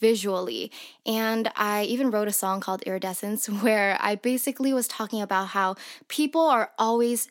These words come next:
changing and you can't judge them because they could be something different, like, the next minute. So every angle that you're looking at someone, just like every angle that you're looking at that iridescent object,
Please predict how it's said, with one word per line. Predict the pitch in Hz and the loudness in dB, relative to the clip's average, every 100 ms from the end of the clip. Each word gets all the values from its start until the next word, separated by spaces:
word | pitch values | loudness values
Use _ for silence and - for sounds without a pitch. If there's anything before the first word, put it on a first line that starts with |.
| _ | _
changing | - 202 202 214 277 294 320 311 - - | -8 -4 -2 0 2 2 0 -4 -14 0
and | 247 | 0
you | 247 | 2
can't | 294 285 | 2 2
judge | - 214 220 - | 2 0 0 -2
them | 208 - - | -4 -4 -8
because | 196 - 214 208 - _ _ | -6 -2 0 -2 -8 _ _
they | 226 | 2
could | 226 220 | 2 0
be | 226 | 0
something | 226 214 202 | 0 0 -2
different, | 208 - - | -4 -6 -8
like, | 185 190 _ - | -8 -8 _ -4
the | |
next | 202 196 - - | -2 -2 -4 -6
minute. | 196 202 175 - | -4 -4 -6 -6
So | - 214 202 202 - _ | -4 0 -2 -2 -14 _
every | 254 294 - | 4 4 2
angle | 240 269 | 2 2
that | 254 220 | 0 0
you're | 208 | -2
looking | 196 240 | -2 -2
at | 240 | -2
someone, | 254 277 277 285 294 302 - - | 0 2 2 2 0 -4 -14 -8
just | - 269 - | -2 -2 2
like | 233 226 | 0 2
every | 220 226 | 0 2
angle | - 214 226 | -2 0 0
that | 214 | 0
you're | 208 196 | 0 -2
looking | 202 214 208 | -4 -4 -2
at | 190 - | -4 -2
that | 196 196 - | -2 -2 -4
iridescent | 202 196 196 185 190 190 - _ | -4 -2 -2 -6 -8 -10 -12 _
object, | 190 190 - 247 277 | -2 0 0 0 0